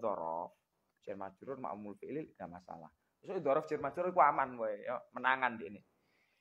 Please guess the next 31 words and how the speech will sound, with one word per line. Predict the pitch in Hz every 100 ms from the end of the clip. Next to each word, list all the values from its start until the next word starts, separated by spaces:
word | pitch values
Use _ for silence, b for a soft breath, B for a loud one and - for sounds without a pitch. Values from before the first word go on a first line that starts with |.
| _
Wa | 139 151 175
dza | 165 170
utawi | 160 160 170 170
iki, | - 151 143 _ _
iki | 156 156 180
apa? | 190 185 151 151
Ayyuf | 170 170 175
shola | - 170 170 170
bainahuma. | 165 165 165 156 156 156 135 127 _ _ _
Huwal | 156 170 170
muradu | 165 160 160 160
iku | 160 147
kang | 151 156
den | 160 151
karepno | 151 156 147 147
bi | 151
qoulihi. | - 147 147 139 139 139 _ _
Kelawan | 139 147 147
dawuh | 139 139 139
ikilah | 143 135
nazim | 127 120 117 208 214
utawa | - 143 131
musannaf, | - 127 202 -
walam | 151 151 139
yang | 139 131
fasil | - 143 143 214
bi | 214 151
ghairi | 131 156 135 127
dzarfin | 151 170 220 220 147
ila | 139 131
akhirih. | - 117 101 98